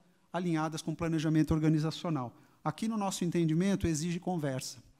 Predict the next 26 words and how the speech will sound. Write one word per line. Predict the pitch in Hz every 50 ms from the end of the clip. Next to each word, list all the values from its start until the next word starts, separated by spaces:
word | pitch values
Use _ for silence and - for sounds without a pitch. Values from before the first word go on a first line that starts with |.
| _ _ _ -
Vamos | 196 247 285 311
entender | - - 277 214 170 160 156
aonde | 151 175 220 262 262
que | 254 262
a | 220
gente | 214 214 202 -
não | 190 190
tá | 165 180 170
conseguindo | - 175 165 - - 165 139 156 160 156 139 117 - - - - - - _ _ _ _
falar. | - - - 156 135 127 117 92 - - - _ _ _ _ _ _ _ _ _ _ -
Lembrando | 127 151 156 151 165 185 202 202
do | 175 190
início | 190 185 180 165
da | 175
apresentação, | 175 - 175 156 180 165 170 175 - - - 156 139
senioridade, | 120 - - 151 151 156 160 165 165 147 156 151 147 143 131 131 143 139 - - _ -
interlocução | - 135 - - 151 139 139 143 135 - - - - 147 143
dentro | 139 139 139 131 - -
do | - -
cliente, | - 180 170 165 160 160 147 - - - - - _ _ _ _ _ _
s-, | - - - - - 175 165
né, | 147 170 202 185
o | 135 123 123 135 165 - -
presidente, | 180 185 196 180 208 160 175 190 180 175 156 - -
os | 165 156 143 139
diretores, | 147 185 170 170 165 - - - 180 170 160 160 160 160 - - - -